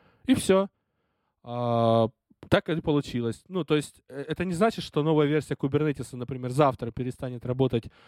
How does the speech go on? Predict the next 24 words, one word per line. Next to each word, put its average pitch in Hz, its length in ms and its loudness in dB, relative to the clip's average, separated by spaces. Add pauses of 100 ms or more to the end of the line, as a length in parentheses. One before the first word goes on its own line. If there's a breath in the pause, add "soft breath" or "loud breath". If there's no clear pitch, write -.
(300 soft breath)
э, 120 320 2
через 127 300 2
докер. 160 400 2 (460)
Э, 120 540 0
у 147 120 4
Кубернетеса 165 680 -2
такой 165 340 0
жизненный 147 440 0
цикл, 131 600 0 (180)
э, 120 440 -2
вещей, 214 520 2
фичей 139 400 2
внутри 127 320 -2
него. 120 340 -8
У 123 60 -8
него 139 180 2
есть 131 160 2
альфа, 208 260 2
бета 143 360 -2
и 123 220 -6
гр-, 127 160 -8
дж-, 131 400 -6
G 135 300 2
A. 113 300 -2